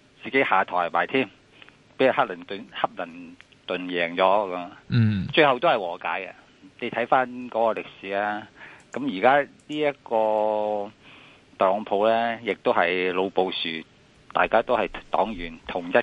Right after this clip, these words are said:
Speaker 1: 個黨嘅黨員嚟嘅，
Speaker 2: 嗯哼。
Speaker 1: 又出十幾年前嘅招啊，咪最後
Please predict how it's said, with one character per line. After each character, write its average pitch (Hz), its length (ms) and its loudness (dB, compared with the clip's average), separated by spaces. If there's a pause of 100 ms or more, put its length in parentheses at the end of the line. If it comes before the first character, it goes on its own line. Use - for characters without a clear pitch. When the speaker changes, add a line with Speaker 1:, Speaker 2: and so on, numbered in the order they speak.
(140)
Speaker 1:
個 92 140 -6
黨 90 200 2
嘅 98 120 -2
黨 92 260 -4
員 87 120 -10
嚟 87 60 -10
嘅， 82 140 -12 (300)
Speaker 2:
嗯 120 160 2
哼。 117 100 2
Speaker 1:
又 92 300 4
出 - 160 -8
十 101 220 2
幾 113 120 0
年 90 180 -6
前 78 220 -14
嘅 95 180 -4
招 98 320 0
啊， 87 200 -12 (560)
咪 90 160 -6
最 110 200 6
後 90 320 2